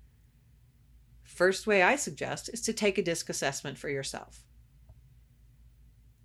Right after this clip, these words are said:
If you sign up for the K E Bemis dot com email community, you get the best discount I give for a single assessment. If you don't want to wait for that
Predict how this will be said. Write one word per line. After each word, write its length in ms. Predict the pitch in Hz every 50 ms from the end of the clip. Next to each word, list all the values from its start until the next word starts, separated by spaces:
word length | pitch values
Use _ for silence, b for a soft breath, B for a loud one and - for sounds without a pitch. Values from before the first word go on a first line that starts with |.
| - - - _ _ -
If 120 | 175 175 -
you 120 | 208 208
sign 340 | - - 220 196 202 202 202
up 240 | 208 233 240 233 -
for 80 | 180
the 80 | 165 165
K 160 | 160 - 185
E 180 | 165 160 180 185
Bemis 320 | - 170 165 160 165 -
dot 240 | - 175 147 - -
com 300 | - 170 156 151 151 -
email 320 | - 151 156 165 180 190 190
community, 680 | - - 233 226 226 233 233 233 233 247 254 262 254 b b b b b b b b -
you 80 | 170
get 240 | 143 - 151 - -
the 60 | 156
best 400 | 151 143 143 151 160 165 - -
discount 480 | - 202 196 - - - 190 160 147 -
I 80 | 156 160
give 240 | 147 - 165 151 143
for 140 | - 156
a 40 | 147
single 340 | 143 - 160 143 139 143 135
assessment. 500 | 135 - - 120 117 - - - - - - - - - - - - - - _ - - - - - - - - - B B B B B B -
If 160 | 147 143 -
you 80 | 170
don't 220 | 151 175 170 156 139
want 100 | 175 170
to 80 | 165
wait 180 | 165 165 175 180
for 160 | - - 208
that 300 | 202 220 233 277 294 -